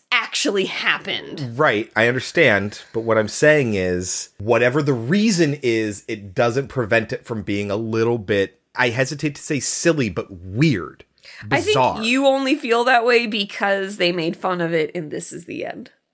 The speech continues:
Speaker 2: I couldn't even tell you what you're talking about. I have no idea what you're talking about.
Speaker 1: Jonah Hill says,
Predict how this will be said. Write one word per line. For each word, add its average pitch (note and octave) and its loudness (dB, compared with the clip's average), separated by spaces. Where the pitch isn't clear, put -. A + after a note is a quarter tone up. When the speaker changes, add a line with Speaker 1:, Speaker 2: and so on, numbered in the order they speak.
Speaker 2:
I F2+ 0
couldn't G2+ -2
even F2+ -2
tell F#2 -2
you F2 0
what E2+ -2
you're E2+ -6
talking D#2 -8
about. D#2+ -14
I F#2+ 0
have G2+ -4
no F#2+ 2
idea E2+ 0
what D#2+ -12
you're F#2 -10
talking E2+ -10
about. - -12
Speaker 1:
Jonah A3 0
Hill G#3 -2
says, G3+ -6